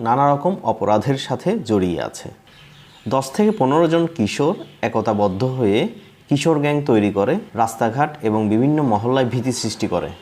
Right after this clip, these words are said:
কিছু গ্যাংদের মধ্যে দলাদলির কারণে ঝগড়াঝাটি, মারধরের ঘটনাও ঘটে।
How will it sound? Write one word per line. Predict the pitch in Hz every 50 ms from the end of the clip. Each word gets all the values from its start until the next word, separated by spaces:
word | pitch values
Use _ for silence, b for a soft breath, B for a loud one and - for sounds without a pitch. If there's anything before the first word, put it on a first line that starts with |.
| - - -
কিছু | 131 120 - - 160
গ্যাংদের | 117 113 113 117 123 131 143 151
মধ্যে | 135 113 110 98 95 117 143 180 226 - -
দলাদলির | 104 104 110 110 107 104 107 107 107 104 98 95
কারণে | 107 104 101 110 127 139 131 113
ঝগড়াঝাটি, | 123 127 117 117 123 117 120 117 117 123 127
মারধরের | 127 113 98 98 95 87 117 113 117 110 98
ঘটনাও | 104 104 98 101 98 90 90 87
ঘটে। | 87 92 -